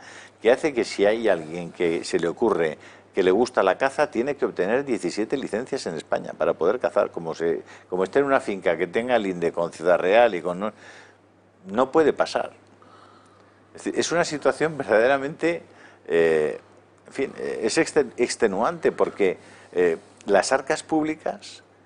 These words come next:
no van a poder superar la prueba que vamos a tener en los próximos meses, en septiembre y en octubre, con caí-, una caída del pib que pro-,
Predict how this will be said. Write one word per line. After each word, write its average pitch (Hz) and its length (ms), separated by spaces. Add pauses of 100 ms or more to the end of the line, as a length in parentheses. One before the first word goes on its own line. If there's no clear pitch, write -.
(240)
no 127 320
van 143 260
a 147 140
poder 98 440
superar 104 760 (300)
la 80 280
prueba 101 540
que 95 60
vamos 101 260
a 104 60
tener 87 240
en 80 80
los 78 140
próximos 107 500
meses, 117 320
en 87 60
septiembre 113 400
y 104 40
en 95 60
octubre, 107 480
con 95 180
caí-, 95 240
una 135 160
caída 123 280
del 95 120
pib 101 220
que 92 100
pro-, 82 200